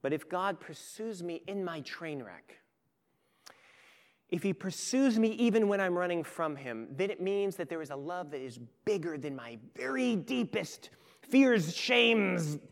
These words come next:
failures, and all of the rest. And that means I can have hope despite anything. So, God takes control of the narrative by co-opting Moses' life without asking permission.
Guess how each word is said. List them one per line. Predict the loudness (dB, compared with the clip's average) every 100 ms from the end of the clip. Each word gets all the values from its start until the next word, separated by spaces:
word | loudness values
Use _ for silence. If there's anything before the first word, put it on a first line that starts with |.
| 2
failures, | 4 6 6 4 4
and | 6 8
all | 8 8
of | 4
the | 6
rest. | 8 6 4 -2
And | -2 2
that | 2
means | 4 4 4
I | 2
can | 2
have | -2 -2 -2
hope | 0 -2 -2
despite | -6 -8 -4 -4 -2 -6 -16 _ -20 -20 _ -10
anything. | -8 -6 -10 -14 -16 -20 _ _ _ _ _ _ _ _ _ _ _ _ _ _ _ _ _ -20 -20 _
So, | -8 -8 -10 _ _ _ -20 -20 -20 _ -2
God | 0 0
takes | -2 -8
control | -10 -8 -6 -6
of |
the | -8
narrative | -8 -8 -8 -12
by | -8 -6 -6
co-opting | -10 -10 -6 -6 -6 -8 -10
Moses' | -8 -8 -10 -14 -14
life | -10 -6 -8 -10 -14
without | -10 -8
asking | -8 -10 -14 -16
permission. | -14 -10 -10 -12 -16